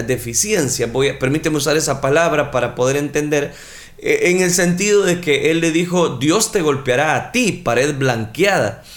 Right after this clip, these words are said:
y haciendo referencia que no se comportaba como un sumo sacerdote porque no practicaba ni la ley que él mismo decía tener en su corazón.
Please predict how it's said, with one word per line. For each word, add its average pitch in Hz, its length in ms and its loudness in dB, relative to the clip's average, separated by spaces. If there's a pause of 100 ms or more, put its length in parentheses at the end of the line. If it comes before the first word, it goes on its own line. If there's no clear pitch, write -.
(380)
y 240 300 0
haciendo 156 440 0
referencia 175 800 0
que 143 260 0
no 143 360 0
se 175 180 -2
comportaba 139 1040 -2 (240)
como 151 500 0
un 143 280 0
sumo 135 360 -2
sacerdote 156 720 0
porque 147 400 -2
no 147 280 -2
practicaba 135 880 -2
ni 180 280 2
la 139 200 2
ley 170 440 0 (280)
que 139 180 4
él 147 140 0
mismo 160 640 0
decía 127 480 0
tener 135 460 0
en 120 180 0
su 175 260 -2
corazón. 101 540 -2